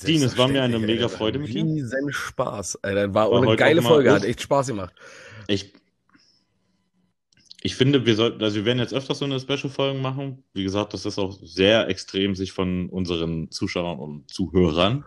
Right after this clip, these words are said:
Speaker 1: vor allem Zuhörern,
Speaker 2: Vielleicht
Speaker 1: Zuschauern
Speaker 2: auch irgendwann bald Zuschauer.
Speaker 1: Ähm, ja, haben wir ja gesagt, ne?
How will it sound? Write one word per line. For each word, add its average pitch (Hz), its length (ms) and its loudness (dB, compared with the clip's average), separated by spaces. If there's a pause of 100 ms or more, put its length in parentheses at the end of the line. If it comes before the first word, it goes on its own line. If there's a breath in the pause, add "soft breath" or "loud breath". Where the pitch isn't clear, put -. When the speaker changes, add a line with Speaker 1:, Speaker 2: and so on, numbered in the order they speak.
Speaker 1:
vor 65 160 -8
allem 67 160 -12
Zuhörern, 78 460 0
Speaker 2:
Vielleicht 107 280 2
Speaker 1:
Zuschauern - 140 4
Speaker 2:
auch 87 60 2
irgendwann 117 260 2
bald 120 220 2
Zuschauer. 123 340 -6 (540 loud breath)
Speaker 1:
Ähm, 85 420 -2 (1900)
ja, 123 320 4
haben 87 140 6
wir 90 80 8
ja 95 60 6
gesagt, 101 340 4
ne? 80 60 4